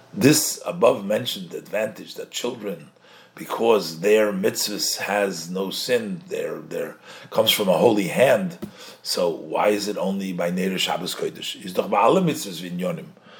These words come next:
It's by all mitzvahs and matters, was ketanim u ketanim, ketanim u ketanis tu mitzad chinuch, that little boys and little girls do because of education, and you always could say that they're doing it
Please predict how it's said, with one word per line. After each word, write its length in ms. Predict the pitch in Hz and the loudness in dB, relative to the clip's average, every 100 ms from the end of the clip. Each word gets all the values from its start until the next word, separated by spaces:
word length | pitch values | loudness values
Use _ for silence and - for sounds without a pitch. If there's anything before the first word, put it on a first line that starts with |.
| - - - | -20 -20 -8
It's 260 | 101 - | -6 -6
by 200 | - 98 | -2 2
all 220 | 104 147 | 6 6
mitzvahs 440 | 160 127 131 113 95 | 6 0 -2 -4 -4
and 140 | 95 | 0
matters, 400 | 101 107 98 82 | 4 4 4 0
was 160 | 92 - | -4 -6
ketanim 520 | - - 113 110 104 | -10 -4 -4 -4 -6
u 80 | 95 | -8
ketanim, 680 | - - 107 104 98 92 87 - - | -10 -4 -2 -2 -2 -4 -6 -16 -18
ketanim 400 | - 104 110 107 | -2 2 2 0
u 60 | 92 | -4
ketanis 520 | - 107 101 95 - | -6 -4 -4 -8 -10
tu 180 | - 104 | -8 -6
mitzad 340 | 95 - 82 | -6 -8 -8
chinuch, 360 | - 117 90 - - - - _ | -8 -6 -8 -10 -20 -20 -20 _
that 180 | 98 87 | 0 2
little 220 | 110 110 | 2 2
boys 340 | 98 113 117 | 8 8 8
and 100 | 104 | 2
little 160 | 101 101 | -2 -2
girls 320 | 92 113 104 | -2 0 0
do 160 | 85 117 | -2 -4
because 400 | 113 98 110 101 | -2 -2 -2 0
of 100 | 107 | 0
education, 800 | 104 104 - 190 220 - 139 - - - - | -2 -2 4 4 4 -4 -6 -8 -18 -20 0
and 160 | 139 | 2
you 140 | 143 151 | 6 8
always 320 | 165 185 185 | 8 6 -2
could 180 | - 175 | -6 -6
say 320 | - - 262 | 6 6 6
that 300 | 156 131 123 | 2 0 2
they're 180 | 135 135 | 0 0
doing 480 | 156 165 202 190 135 | -2 0 0 -2 -4
it 380 | 127 127 - | -6 -6 -14